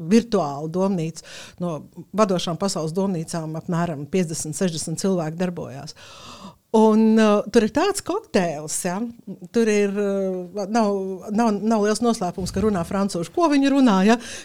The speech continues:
Kad amerikāņi, ko viņi runā, bet tur jau ir tā lieta, tā, tā, tā, tā, uh, tuvošanās tai objektivitātei veidojās tikai tad, kad jūs sakrustojat dažādas viedokļus,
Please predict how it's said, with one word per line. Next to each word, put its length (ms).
Kad 160
amerikāņi, 560
ko 160
viņi 240
runā, 220
bet 300
tur 100
jau 80
ir 140
tā 80
lieta, 240
tā, 160
tā, 300
tā, 80
tā, 80
uh, 240
tuvošanās 960
tai 160
objektivitātei 1040
veidojās 680
tikai 240
tad, 320
kad 160
jūs 320
sakrustojat 800
dažādas 640
viedokļus, 720